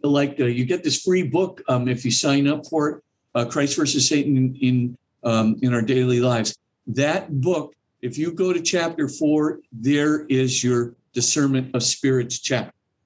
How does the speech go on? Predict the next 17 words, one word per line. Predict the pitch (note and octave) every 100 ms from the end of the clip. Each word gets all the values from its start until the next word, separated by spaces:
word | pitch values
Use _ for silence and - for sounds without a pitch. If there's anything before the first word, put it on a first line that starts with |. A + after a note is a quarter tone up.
| _
Okay, | C#3 C#3 B2+ -
let's | A#2 E3+ G3+ -
go | G#3 G3 F3+
now, | D3+ D3 D3 C#3+ _ _ _ -
uh, | B2
very | A#2+ D#3
quickly | D3+ E3 - C3
to | - A#2+
Satan's | A2+ - E3+ F3 E3 D3 -
tactics | D3+ C#3+ D#3 - -
in | C3+ B2+
the |
culture. | A#2 - B2 B2+ G#2
This | G#2+ E3+ G#3+
is | D3+
a | E3+ G#2+
very | A2 D#3 E3+ D#3+ D3+